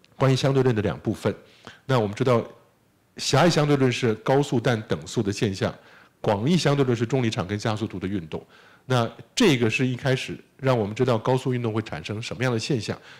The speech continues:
也就是长度缩短啊、质量增加、时间变长，也就是时间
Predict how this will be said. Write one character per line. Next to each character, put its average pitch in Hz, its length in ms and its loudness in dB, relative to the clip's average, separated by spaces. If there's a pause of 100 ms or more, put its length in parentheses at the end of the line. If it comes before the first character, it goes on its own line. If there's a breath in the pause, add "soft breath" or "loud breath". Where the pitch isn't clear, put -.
也 101 100 -6
就 110 100 -2
是 107 80 -2
长 113 180 -6
度 143 120 0
缩 135 160 0
短 101 260 -2
啊、 107 80 -4
质 110 140 -8
量 117 160 -2
增 113 160 -4
加、 110 240 -2
时 107 180 -6
间 110 240 -6
变 107 240 -6
长， 131 340 -12 (680 loud breath)
也 113 100 -2
就 127 100 -2
是 120 120 -4
时 110 260 -4
间 139 280 0